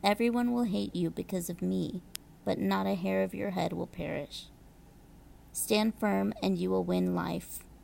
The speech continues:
When you see Jerusalem being surrounded by armies, you will know that its desolation is near. Then let those who are in Judea flee to the mountains. Let those in the cities get out,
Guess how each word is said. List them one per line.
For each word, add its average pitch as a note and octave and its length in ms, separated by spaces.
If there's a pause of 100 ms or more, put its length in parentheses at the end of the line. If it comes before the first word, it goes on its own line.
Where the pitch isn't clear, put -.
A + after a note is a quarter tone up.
(720)
When G#3 160
you G3+ 80
see G#3 200
Jerusalem G3 640
being G3 240
surrounded G3+ 500
by G3 180
armies, G#3 640 (380)
you G#3+ 120
will G#3+ 120
know G#3 400
that G3 160
its F3+ 240
desolation F3+ 760
is E3+ 220
near. F3 380 (920)
Then G#3+ 260
let G#3+ 280
those B3 300
who A3 120
are G#3 140
in G3 260
Judea F#3 440
flee F#3 320
to - 120
the G3+ 80
mountains. - 720 (480)
Let G3+ 240
those G3 240
in G#3+ 80
the G#3+ 80
cities F3+ 460
get F3 160
out, F3 280